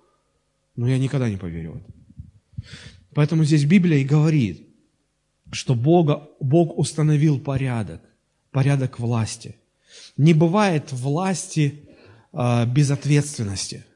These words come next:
Ну, ну, не бывает такого. Поэтому, если есть власть, значит, обязательно должна быть ответственность. Итак, а, осознав это и поняв это, что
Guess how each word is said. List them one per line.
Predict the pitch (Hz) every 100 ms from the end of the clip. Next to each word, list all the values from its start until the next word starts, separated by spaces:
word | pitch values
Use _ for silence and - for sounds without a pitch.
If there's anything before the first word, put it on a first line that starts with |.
| _ _ _ _ _ -
Ну, | 131
ну, | 139 151
не | 151
бывает | 143 135 107 78
такого. | - - - - _ _ _ _ _ _ _
Поэтому, | 135 139
если | 151 147 170
есть | 156 160
власть, | 165 170
значит, | 139 120 127 - - - - _ _
обязательно | - 117 127 120 117 104 104
должна | 98 110 101 101
быть | 98 101
ответственность. | 98 98 92 - - - _ _ - - - - - - - - - _ _
Итак, | 180 185 202 156 - - 160
а, | 170 160 156 147 131 98 - - - - - _ _ _ _ _ - - -
осознав | - 147 - 156 185 208 -
это | 156 123
и | 165
поняв | 139 151 160 190 190 -
это, | 143 117 98 80 _ _ _ _ _ - -
что | - - 143 -